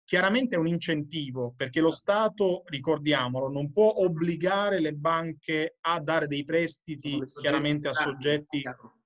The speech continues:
Speaker 1: che, però questo è un incentivo. E noi su questo continueremo a lavorare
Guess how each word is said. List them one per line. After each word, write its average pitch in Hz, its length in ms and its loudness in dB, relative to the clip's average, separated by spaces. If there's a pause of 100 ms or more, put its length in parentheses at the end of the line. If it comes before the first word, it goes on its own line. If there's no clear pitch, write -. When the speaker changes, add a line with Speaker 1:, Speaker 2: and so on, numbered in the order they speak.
(120)
Speaker 1:
che, 147 320 2 (800)
però 233 220 4
questo 254 260 0
è 196 40 6
un 196 80 2
incentivo. 143 800 -4 (380)
E 208 80 -6
noi 240 140 4
su 294 180 -2
questo 214 420 2
continueremo 170 560 -2
a 151 40 2
lavorare 156 800 2